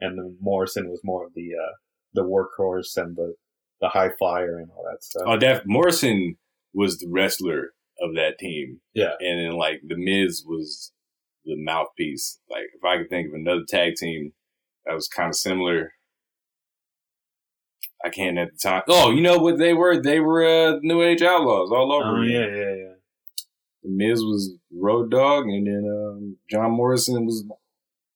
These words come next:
Speaker 2: badass Billy Gunn.
Speaker 1: That's true.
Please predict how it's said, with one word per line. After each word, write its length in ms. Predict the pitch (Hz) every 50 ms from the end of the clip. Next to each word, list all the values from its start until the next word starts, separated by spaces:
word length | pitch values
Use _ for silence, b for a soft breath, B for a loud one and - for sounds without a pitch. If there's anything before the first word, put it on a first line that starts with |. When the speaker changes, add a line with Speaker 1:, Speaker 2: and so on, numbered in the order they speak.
| _ _ _ _ -
Speaker 2:
badass 520 | 101 117 120 123 123 127 127 127 123 - 120
Billy 220 | 127 127 127 127
Gunn. 360 | 123 127 135 135 123 - - - _ _ _ _ _ _ _ _ _ _ -
Speaker 1:
That's 200 | 104 98 - -
true. 380 | - - 107 107 98 - -